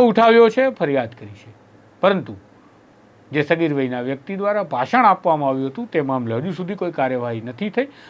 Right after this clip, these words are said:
અથવા થઈ છે તો અમારા ધ્યાને નથી આવી, અથવા તો કોઈ ફરિયાદ થઈ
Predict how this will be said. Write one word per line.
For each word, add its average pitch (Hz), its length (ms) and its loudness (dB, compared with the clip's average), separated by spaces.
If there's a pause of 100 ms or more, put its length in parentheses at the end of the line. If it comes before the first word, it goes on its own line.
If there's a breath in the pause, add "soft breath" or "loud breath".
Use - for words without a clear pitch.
અથવા 214 320 6
થઈ 147 240 4
છે 147 100 -2
તો 190 100 -2
અમારા 117 280 -6
ધ્યાને 127 320 -2
નથી 170 280 -4
આવી, 101 240 -12 (440 soft breath)
અથવા 240 320 6
તો 269 140 4
કોઈ 240 260 4
ફરિયાદ 190 400 4
થઈ 214 100 0